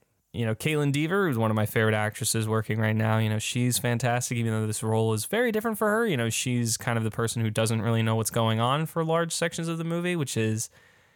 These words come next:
you know, a bit of a turn for her. But yeah, I mean, I wasn't expecting greatness from this movie, and I don't think it delivers greatness, but it delivers exactly what I was looking for. I wanted something fun,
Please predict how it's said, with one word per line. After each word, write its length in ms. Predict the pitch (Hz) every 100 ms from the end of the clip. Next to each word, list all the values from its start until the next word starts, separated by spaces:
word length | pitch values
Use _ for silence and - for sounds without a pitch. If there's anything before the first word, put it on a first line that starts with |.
| _ -
you 80 |
know, 100 | 110
a 60 | 107
bit 100 | 107
of 60 | 104
a 60 |
turn 340 | - 113 110 127
for 160 | 156
her. 240 | 170 175 - _ _ _
But 360 | 131 170 180 -
yeah, 200 | 208 104
I 40 |
mean, 160 | 110 -
I 160 | 135
wasn't 260 | 151 151 147
expecting 600 | 135 - 139 - 123 113
greatness 540 | 117 139 131 139 -
from 280 | - 143 139
this 200 | 139 -
movie, 480 | 143 143 147 160 156
and 280 | 117 113 110
I 140 | 113
don't 260 | 113 117 131
think 220 | 123 117
it 140 | 113 -
delivers 440 | 110 165 143 113
greatness, 480 | 110 110 107 139 -
but 200 | 127 120
it 100 | 104
delivers 400 | 127 170 180 151
exactly 420 | 139 143 131 127
what 120 | 117
I 60 | 113
was 200 | 110 -
looking 240 | 107 -
for. 200 | - 107
I 80 | 92
wanted 320 | 110 139 147
something 280 | - 135 131
fun, 460 | 120 - 113 113